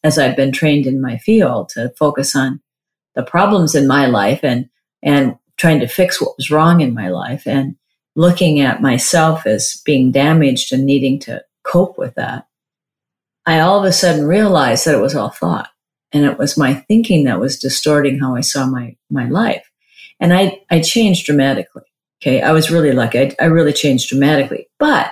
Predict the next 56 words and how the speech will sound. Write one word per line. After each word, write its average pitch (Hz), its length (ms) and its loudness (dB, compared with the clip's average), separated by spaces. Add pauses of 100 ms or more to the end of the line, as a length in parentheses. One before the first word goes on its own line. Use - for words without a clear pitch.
(500)
for 185 100 2
the 180 140 2
rest 269 300 2
of 170 120 -4
my 139 260 2
world, 208 420 0
this 175 180 -2
was 151 180 -2
quite 208 260 -2
traumatic. 160 540 -2 (540)
I - 40 -4
mean, 165 180 4
I 185 140 2
had 202 300 0
people 202 360 0
calling 185 520 2
me 175 400 2 (340)
that 160 220 2
were 160 120 0
in 165 200 4
the 143 100 2
field 180 540 0
saying, 135 280 0
"Chris, 214 300 2
we 143 120 0
heard 190 260 2
you 170 100 2
flipped 180 380 -2
out." 190 320 2 (120)
And 175 140 4
I 175 80 4
said, 180 240 0
"Well, 196 320 2 (440)
if 202 140 -2
this 254 200 4
is 233 220 0
flipping 226 360 2
out, 208 260 0
you 185 60 2
ought 190 140 2
to 165 100 0
try 202 300 0
it 135 240 0
because 165 280 0
it's 143 280 -2
really 165 300 2
great. 151 440 0
And 147 180 2
I 147 120 2
feel 165 280 0
better 156 240 2
than 147 160 0
I've 139 160 0
ever 143 220 0
felt 131 300 -2
before." 160 560 -2